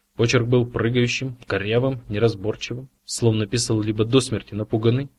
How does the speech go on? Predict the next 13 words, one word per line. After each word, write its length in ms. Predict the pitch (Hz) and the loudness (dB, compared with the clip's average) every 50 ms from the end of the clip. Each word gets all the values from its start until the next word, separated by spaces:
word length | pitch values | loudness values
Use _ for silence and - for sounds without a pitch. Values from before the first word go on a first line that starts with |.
| _ _ _ | _ _ _
либо 420 | - 113 113 123 135 139 135 135 131 | -2 0 4 6 6 6 6 6 4
окоченевший 640 | 131 - 123 - 127 123 127 135 127 - 131 123 | 4 2 -4 -2 0 0 0 0 0 2 0 0
от 60 | 120 | 0
холода, 420 | - - 131 131 139 131 135 131 - _ | 0 -2 0 0 0 -2 -4 -10 -12 _
либо 260 | - 110 127 127 123 | 0 0 2 4 4
умирающий 580 | 120 117 113 110 110 104 104 104 104 - - - | 4 4 4 2 0 0 0 -2 -2 -6 -10 -10
человек. 380 | - - 92 90 87 76 117 _ _ _ _ _ _ _ _ _ _ _ _ _ _ _ _ _ _ _ _ _ _ | -10 -8 -6 -6 -8 -8 -12 _ _ _ _ _ _ _ _ _ _ _ _ _ _ _ _ _ _ _ _ _ _
«Это 440 | - 135 139 135 - _ - 127 127 | 0 2 2 2 -2 _ 0 2 4
не 300 | 123 120 113 107 104 101 | 4 4 4 4 2 0
имеет 360 | 101 98 101 101 104 101 95 | -2 -2 0 0 0 -2 -2
значения», 760 | - 101 98 98 95 - - - 73 - 73 78 80 - - - _ _ _ _ _ | -6 -8 -8 -6 -4 -4 -4 -4 -6 -10 -14 -18 -20 -20 -20 -20 _ _ _ _ _
подумал 360 | 113 98 98 92 92 87 82 76 | -6 -4 -4 -6 -8 -8 -10 -12
он. 80 | - | -14